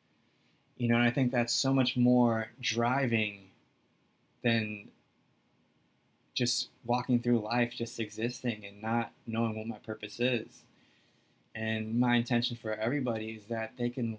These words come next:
look at their life and they don't have to be prescribing to a certain religion, you know, but just believing that you were created, believing that you're created for love, with love,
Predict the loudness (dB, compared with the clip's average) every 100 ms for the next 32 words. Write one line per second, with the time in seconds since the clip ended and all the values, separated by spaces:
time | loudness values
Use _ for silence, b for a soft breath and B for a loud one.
0 | -8 -6 -6 -6 -8 -4 -4 -2 -2 -2
1 | -4 -10 _ _ _ _ -4 -2 -4 -4
2 | -2 -2 -2 -4 -2 0 -2 -6 -14 _
3 | _ _ _ _ _ _ -8 -6 -4 -4
4 | -4 -4 -4 -4 -4 -6 -8 -10 -8 -8
5 | -10 -16 -20 _ _ _ _ _ _ _
6 | _ _ _ -14 -6 -4 -4 -2 -4 -4
7 | -8 -2 0 2 0 -2 -6 -12 -14 _
8 | _ _ _ _ _ _ _ _ _ 0
9 | 0 -2 -4 -4 -4 -6 -10 _ _ _
10 | _ _ _ _ _ _ -4 2 4 2
11 | 0 -2 -6 -6 -8 -8 -6 -6 -6 -8
12 | 0 0 0 -2 -2 -2 -4 -12 _ _
13 | _ _ _ _ -20 _ _ -4 -2 -2
14 | -4 -2 -2